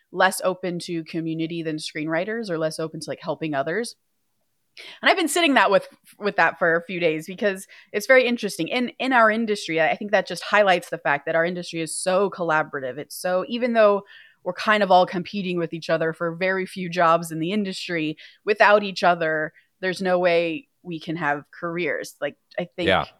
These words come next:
Speaker 1: it's, it's very rare to find screenwriters who are really just so isolated that they don't have
Speaker 2: Yeah.
Speaker 1: a writing community to, to help them.
Speaker 2: Unless you're, like, Taylor Sheridan.
Speaker 1: Right. <laughs> Right. And you just,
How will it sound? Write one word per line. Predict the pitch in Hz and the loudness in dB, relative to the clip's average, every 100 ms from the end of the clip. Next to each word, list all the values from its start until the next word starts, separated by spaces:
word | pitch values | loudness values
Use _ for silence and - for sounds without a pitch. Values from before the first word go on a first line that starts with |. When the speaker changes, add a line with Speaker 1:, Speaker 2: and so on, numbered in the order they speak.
| _ _ _ _ 202 _ | _ _ _ _ -20 _
Speaker 1:
it's, | - - 196 | -10 -10 -4
it's | 226 202 | -4 -2
very | 202 240 233 | 4 6 6
rare | 208 208 196 | 6 6 6
to | |
find | 185 196 180 180 | 4 2 2 0
screenwriters | - 180 175 165 170 | -6 -2 0 0 -2
who | 180 | -2
are | |
really | 180 185 | -2 -4
just | 165 156 - - | -4 -6 -8 2
so | 202 175 | 6 6
isolated | 170 175 - 156 143 120 120 143 - | 4 0 -4 -4 -4 -4 -8 -10 -6
that | 170 | -4
they | 170 | -2
don't | 170 165 | 0 -2
have | 160 165 | 0 -2
Speaker 2:
Yeah. | 165 143 | 0 -2
Speaker 1:
a | |
writing | 147 139 143 | -2 -6 -12
community | - 151 139 135 123 156 _ _ _ | -12 -8 -8 -10 -14 -18 _ _ _
to, | - 123 - | -12 -12 -10
to | 151 | -12
help | 143 - | -10 -10
them. | 156 - - _ _ - | -14 -14 -18 _ _ -6
Speaker 2:
Unless | 90 - | -6 -4
you're, | 87 | -4
like, | 80 71 _ | -4 -6 _
Taylor | - 90 82 | -2 0 0
Sheridan. | 76 - 80 71 69 65 _ _ _ _ _ _ _ _ _ _ _ | -4 -4 -4 -6 -10 -16 _ _ _ _ _ _ _ _ _ _ _
Speaker 1:
Right. | 170 139 - - | -8 -8 -10 -18
<laughs> | - _ - | -20 _ 6
Right. | 330 269 | 8 8
And | 226 | 6
you | 208 | -2
just, | 185 185 | -4 -6